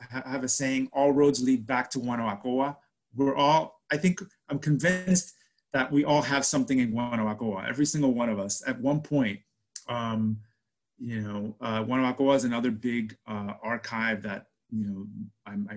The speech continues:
really, really wanna save. They have a lot of great information, um, and we've done a little work with them, um, but hopefully we'll, we'll, we'll do more work with them this, uh, this coming year.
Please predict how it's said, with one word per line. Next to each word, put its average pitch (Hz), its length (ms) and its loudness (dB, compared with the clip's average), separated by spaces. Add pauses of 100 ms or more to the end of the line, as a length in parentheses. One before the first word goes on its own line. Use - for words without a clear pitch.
(100)
really, 123 240 -2
really 120 220 -4
wanna 107 260 -4
save. 107 500 -6
They 113 120 -8
have 110 260 -8
a 107 40 -8
lot 110 440 -2
of 120 100 -2
great 117 220 -4
information, 104 800 -6 (600)
um, 101 260 -10
and 110 100 -6
we've 113 120 -4
done 117 160 -2
a 110 60 0
little 135 240 4
work 120 240 -2
with 110 140 -10
them, 107 400 -6 (140)
um, 98 220 -10
but 107 120 -16
hopefully 120 320 -8
we'll, 110 300 -6
we'll, 107 340 -6 (160)
we'll 101 360 -8 (140)
do 127 140 0
more 113 240 -2
work 110 240 -8
with 110 120 -16
them 101 360 -8 (460)
this, - 420 -4
uh, 104 120 -8
this 98 300 -10
coming 101 360 -4
year. 113 340 -10